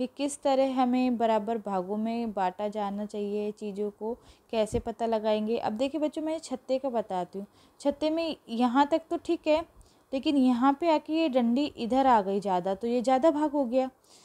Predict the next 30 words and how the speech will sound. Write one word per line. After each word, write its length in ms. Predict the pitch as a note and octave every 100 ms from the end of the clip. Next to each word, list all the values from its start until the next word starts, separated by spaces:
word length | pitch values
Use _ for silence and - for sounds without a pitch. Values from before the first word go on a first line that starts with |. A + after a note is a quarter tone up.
| - _ -
इसी 300 | A3 C4 F4
तरह 220 | F4 E4+
केतली 460 | F4 C#4+ C4 C#4+ D4
यहाँ 320 | D4 C4 C#4
तक 140 | C#4+ D4+ -
ठीक 240 | B3 -
है, 60 | A#3
लेकिन 260 | A#3+ C4+ -
इधर 240 | A3 B3+
वाले 200 | C4 C4
हिस्से 260 | C4+ - C4+
में 120 | C4
ये 260 | A#3 A3 A#3+
ज़्यादा 360 | A#3 G#3 A#3 A3
आ 40 |
गई, 200 | A3+ E4 - _
तो 60 | G#3+
ये 220 | G#3+ F4
ज़्यादा 380 | D4+ G#3 E3 F3+
हो 160 | G3 F#3
गया, 160 | F#3 G#3
तो 160 | G#3+
ये 200 | G#3+ E4
हमारा 480 | E4 A#3+ G3+ G3+ G4 - _ _ -
सही 320 | - A#3 C4
नहीं 320 | A3+ A3 F#4 - A3
होगा। 380 | F#3 D#3+ D#3+ E3 _ - - _
ठीक 200 | - B3+
है 60 | D4
बच्चों? 340 | D4+ D4+ D#4+